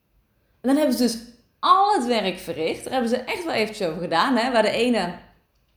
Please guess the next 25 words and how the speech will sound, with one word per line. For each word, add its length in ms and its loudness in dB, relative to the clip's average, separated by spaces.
in 120 -2
een 120 2
week 260 4
tijd 280 0
een 100 -4
webinar 600 0
uit 200 4
de 80 -2
mouw 200 4
schudt, 580 -2
doet 100 2
de 80 6
ander 240 4
daar 120 4
soms 200 -4
twee 260 2
maanden 320 2
over 320 0
en 100 -4
dat 80 -2
is 100 -12
geen 360 -2
goed 220 -6
of 100 -10
fout. 480 -4